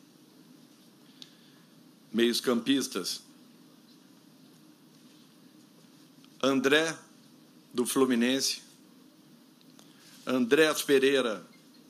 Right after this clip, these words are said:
do Fulham, Bruno Guimarães,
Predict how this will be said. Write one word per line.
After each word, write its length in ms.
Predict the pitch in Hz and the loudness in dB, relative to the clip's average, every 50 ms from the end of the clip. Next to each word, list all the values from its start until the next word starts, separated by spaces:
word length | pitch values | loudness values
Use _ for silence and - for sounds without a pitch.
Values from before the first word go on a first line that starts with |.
| - - - - - - - - - - - - - - | -20 -20 -20 -20 -20 -20 -20 -20 -20 -20 -20 -20 -18 -12
do 100 | - 107 | -10 -10
Fulham, 500 | - - - 135 143 143 127 131 127 127 - - _ - - - - - _ - - - - - - - - - _ - - - - - - - - - _ _ - | -6 -2 0 0 0 0 -2 -4 -6 -8 -12 -18 _ -20 -20 -20 -20 -20 _ -20 -20 -20 -20 -20 -20 -20 -20 -20 _ -20 -20 -20 -20 -20 -20 -20 -20 -20 _ _ -4
Bruno 400 | 107 117 143 175 185 190 175 160 | 0 2 4 4 4 2 0 -2
Guimarães, 800 | 147 160 156 151 139 135 139 135 127 110 101 - - - - | -2 0 2 2 2 2 0 -2 -2 -4 -4 -4 -6 -6 -8